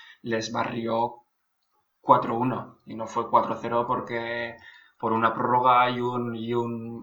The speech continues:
Middleton que estuvo muy bien en ese partido en la prórroga. Pero sí, o sea, Antetokounmpo yo pienso que la, la narrativa le ha fastidiado aún haciendo una muy buena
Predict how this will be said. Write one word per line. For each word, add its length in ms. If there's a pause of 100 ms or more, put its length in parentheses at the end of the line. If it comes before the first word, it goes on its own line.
(140)
Middleton 640
que 80
estuvo 320
muy 240
bien 180
en 120
ese 280 (160)
partido 360
en 60
la 120
prórroga. 420 (920)
Pero 180
sí, 180 (220)
o 60
sea, 420 (680)
Antetokounmpo 680
yo 100
pienso 280
que 100
la, 420
la 200
narrativa 560
le 120
ha 60
fastidiado 400
aún 100
haciendo 340
una 440
muy 160
buena 560